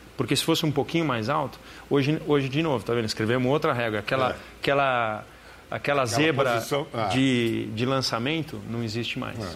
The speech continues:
Speaker 2: não, nem pode.
Speaker 1: Em nenhuma
Speaker 2: É, é.
Speaker 1: pista.
Speaker 2: Não, e que fim de semana foi esse, né? Ele, no dia seguinte, o Ratzenberg morreu e depois foi o Senna no domingo. Eu me lembro que eu tava assistindo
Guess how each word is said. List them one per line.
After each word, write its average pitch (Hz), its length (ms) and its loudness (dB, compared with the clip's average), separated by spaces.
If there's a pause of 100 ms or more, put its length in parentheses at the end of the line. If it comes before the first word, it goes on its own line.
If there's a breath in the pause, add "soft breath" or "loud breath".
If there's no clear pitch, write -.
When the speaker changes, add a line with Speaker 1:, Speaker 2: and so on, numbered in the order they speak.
(160)
Speaker 2:
não, 143 120 -8 (100)
nem 90 80 -6
pode. 92 280 -4 (100)
Speaker 1:
Em 127 80 2
nenhuma 135 340 4
Speaker 2:
É, 104 40 -2
é. - 20 -2
Speaker 1:
pista. 107 240 -4 (340 loud breath)
Speaker 2:
Não, 127 180 2
e 127 60 0
que 180 140 0
fim 185 180 -2
de - 80 -4
semana 139 420 2
foi 107 320 2
esse, 85 200 -4
né? 98 220 2
Ele, 104 120 0
no 110 120 -2
dia 110 160 2
seguinte, 104 400 -2
o 95 40 -2
Ratzenberg 95 720 0
morreu 95 500 -2 (200)
e 110 120 -2
depois 107 440 2
foi 117 200 0
o 110 40 2
Senna 107 340 2
no 107 80 0
domingo. 104 420 2 (380 loud breath)
Eu 110 80 4
me 110 80 4
lembro 120 300 2
que - 100 2
eu 113 60 4
tava 113 260 2
assistindo 107 680 -2